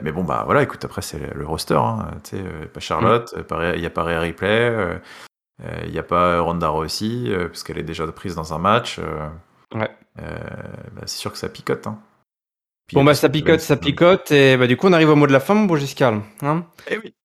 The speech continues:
Speaker 2: Il va falloir nous partager ton top, ton flop et ta note pour cet épisode de SmackDown du vingt juin, s'il te plaît.
Speaker 1: Euh, eh ben, écoute, euh, alors on va commencer, euh, easy flop, euh, easy flop, euh, on revient pas dessus, hein, euh, sur, euh, l'intro, euh, de Smack-,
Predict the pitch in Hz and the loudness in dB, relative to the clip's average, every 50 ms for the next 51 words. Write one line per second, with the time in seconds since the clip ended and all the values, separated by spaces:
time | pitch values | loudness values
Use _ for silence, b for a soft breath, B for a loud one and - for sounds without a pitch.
0 | _ _ _ - 139 135 - 143 147 151 139 139 139 139 135 139 123 - - 135 | _ _ _ -4 -4 -2 0 4 4 4 4 2 0 0 0 -2 -2 0 0 0
1 | 127 139 135 139 135 131 - 156 139 - - 131 - 156 151 143 - - - 202 | 0 -2 -4 -4 -4 -2 -2 -2 -2 -4 -8 -4 0 0 0 0 2 2 2 4
2 | - 180 165 160 170 185 180 - - - - 151 143 - - 143 127 - 120 - | 6 6 6 6 6 4 2 0 -8 -8 -8 -8 -8 -4 -6 -6 -6 -6 -12 -12
3 | 113 117 135 135 127 120 123 147 185 175 - - 156 139 127 117 120 131 131 135 | -4 -4 -4 -4 -4 -6 0 0 0 0 0 -4 -4 -4 -4 -2 -2 -2 -2 -2
4 | 131 123 156 170 131 127 123 120 113 117 120 127 127 135 131 b b b b b | -2 -2 -4 -2 0 2 0 0 0 0 -2 -2 -2 -2 -4 b b b b b
5 | _ _ _ _ - 165 135 - 117 - - 107 - _ _ _ _ _ _ _ | _ _ _ _ -14 -10 -8 -8 -8 -8 -10 -16 -16 _ _ _ _ _ _ _
6 | _ _ _ _ _ _ _ _ _ _ _ _ _ _ _ _ _ _ _ - | _ _ _ _ _ _ _ _ _ _ _ _ _ _ _ _ _ _ _ -2
7 | 110 110 110 110 110 113 110 110 110 110 - 113 113 120 123 120 - 143 127 - | 2 4 4 6 6 6 6 6 6 6 4 4 6 6 4 4 2 -4 -6 -2
8 | - 113 107 107 98 95 101 98 98 101 101 101 113 107 104 - - 104 92 85 | 0 2 4 4 4 2 0 0 0 -2 -6 -6 -6 -8 -8 -8 -8 -10 -10 -10
9 | 82 80 90 92 107 _ _ _ _ _ _ 208 214 202 185 160 156 175 160 - | -12 -14 -16 -20 -20 _ _ _ _ _ _ 4 4 4 6 4 2 0 -2 -2
10 | - 170 156 151 151 - - - 117 - 110 107 107 107 110 110 107 - - 170 | 2 4 4 4 2 0 -10 -14 -12 -6 -4 0 2 2 2 2 0 -2 -8 -6
11 | 165 160 151 135 139 139 127 - - 139 131 131 127 107 104 104 104 107 107 107 | -4 -4 -4 -4 -4 -8 -8 -4 -2 -2 -2 -2 -4 -2 0 0 2 2 2 2
12 | 113 107 110 107 107 120 107 - - - 95 90 90 90 90 95 95 92 92 - | 0 0 0 -2 -2 -4 -6 -6 -8 -6 -6 -6 -6 -6 -6 -6 -4 -4 -6 -6
13 | - - 104 90 95 92 95 98 98 95 - - 113 104 101 101 92 90 90 87 | -6 -6 -2 2 2 4 4 4 2 0 -2 -4 -4 -2 -2 0 -2 0 0 -2
14 | 85 85 87 90 90 92 90 90 92 90 - - 95 92 92 92 | -2 -4 -4 -4 -6 -6 -6 -8 -8 -10 -4 -4 -6 -6 -6 -10